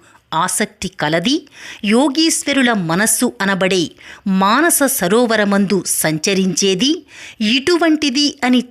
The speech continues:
చెప్పటానికి వీలు కానిది ఇరవై ఆరవ తత్వమైనది అయిన రాజహంస మిథునమును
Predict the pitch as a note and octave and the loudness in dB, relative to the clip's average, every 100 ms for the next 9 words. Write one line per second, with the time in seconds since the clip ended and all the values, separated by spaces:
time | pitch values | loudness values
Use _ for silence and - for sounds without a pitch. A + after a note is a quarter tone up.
0 | - F#3 - A3+ A#3+ A#3 A#3 A3 D3 E3 | -2 -2 -2 0 2 0 0 -2 -2 0
1 | G#3+ B3+ B3 G#3 F#3 F#3 A#3+ E4 D#4+ - | 2 2 0 0 0 0 -2 -4 -6 -18
2 | - - F3+ A#3 C4+ D4 C4+ - - E3 | -18 -10 -4 0 0 0 -2 -4 -4 -2
3 | A3 A#3 A3 - E3 - G3 F#3+ F#3 F#3 | 0 0 -2 -2 -6 -2 0 2 0 0
4 | F#3 F#3+ - F3+ F#3 F#3 E3 - - - | -2 -6 -4 -2 0 0 -2 -4 -18 -20
5 | - F3+ F3 F3 A3+ C#4 C#4+ - B3+ - | -10 -6 -2 0 0 0 -2 0 0 2
6 | A3 E3 F3 F3+ G#3 F3+ D#3+ A#3 | 0 -2 -2 0 2 2 0 -2